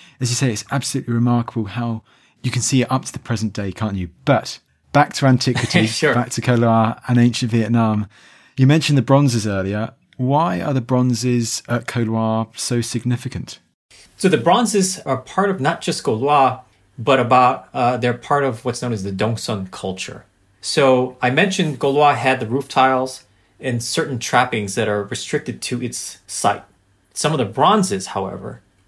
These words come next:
Speaker 2: are found all throughout northern Vietnam. And in particular, the iconic symbol of Dong Son bronzes is the drum itself. There have been over two hundred, I think, that have been recovered in northern Vietnam.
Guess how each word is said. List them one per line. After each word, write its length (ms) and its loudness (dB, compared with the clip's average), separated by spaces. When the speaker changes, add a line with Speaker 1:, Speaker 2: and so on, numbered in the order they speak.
Speaker 2:
are 240 4
found 720 0
all 320 4
throughout 360 0
northern 280 -4
Vietnam. 500 -10
And 140 -4
in 80 -6
particular, 600 -2
the 140 -6
iconic 580 -2
symbol 480 0
of 240 -2
Dong 200 0
Son 460 -4
bronzes 520 -2
is 260 -8
the 60 -10
drum 320 -2
itself. 500 -10
There 120 0
have 60 0
been 100 -2
over 200 0
two 220 -4
hundred, 360 -4
I 120 -4
think, 420 -6
that 140 -2
have 100 -2
been 100 -4
recovered 520 -6
in 200 -4
northern 320 -2
Vietnam. 640 -4